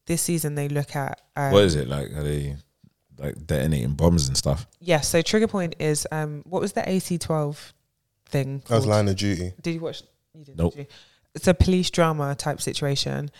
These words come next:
Speaker 1: and this lady is part of the bomb squad. So, yeah, you're just following them on different
Speaker 2: Their missions and that.
Speaker 1: distance that they have
Speaker 2: Okay.
Speaker 1: to do. Yeah, but in this season, it feels a lot more, um,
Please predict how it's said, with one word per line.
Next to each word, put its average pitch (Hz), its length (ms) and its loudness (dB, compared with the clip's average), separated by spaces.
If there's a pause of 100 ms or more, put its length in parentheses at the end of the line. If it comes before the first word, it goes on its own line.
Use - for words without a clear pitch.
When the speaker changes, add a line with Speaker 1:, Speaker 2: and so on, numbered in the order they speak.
(340)
Speaker 1:
and 143 500 -4 (260)
this 160 180 -2
lady 151 240 2
is 143 100 0
part 147 220 0
of 143 180 0
the - 80 -4
bomb 147 320 2
squad. 156 380 0 (440)
So, 147 600 -2 (800)
yeah, 143 280 0
you're 151 80 -2
just 156 180 0
following 156 300 0
them 143 300 -4
on 139 360 -10 (920)
different 85 260 2
Speaker 2:
Their 80 60 2
missions 82 220 2
and 73 80 -2
that. 151 120 4
Speaker 1:
distance 143 280 0
that - 100 2
they 147 60 4
have 147 120 8
Speaker 2:
Okay. 147 80 4
Speaker 1:
to 143 160 2
do. 143 80 -2
Yeah, 139 160 0
but 147 320 -4 (300)
in 165 160 -6
this 175 180 0
season, 147 500 -2
it 147 140 -4
feels 160 320 2
a 156 40 2
lot 151 220 0
more, 143 520 -2 (920)
um, 139 480 -2